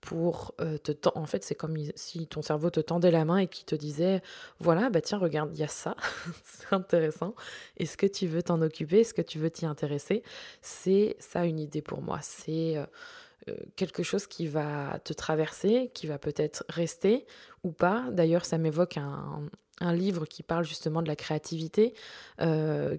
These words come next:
qui est un livre que j'ai adoré, que je mentionnais justement dans l'épisode,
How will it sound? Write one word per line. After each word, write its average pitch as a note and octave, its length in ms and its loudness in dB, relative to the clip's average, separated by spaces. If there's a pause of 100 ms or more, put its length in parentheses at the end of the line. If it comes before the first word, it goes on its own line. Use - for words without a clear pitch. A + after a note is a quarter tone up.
(100)
qui F#3+ 640 2
est E3 180 -2
un D#3 60 2
livre F3 160 -2
que E3 120 -2
j'ai D#3 140 2
adoré, E3 340 4
que F3+ 140 -2
je D3 80 -6
mentionnais E3 480 0
justement E3 560 -2
dans E3 340 2 (420)
l'épisode, F3+ 840 4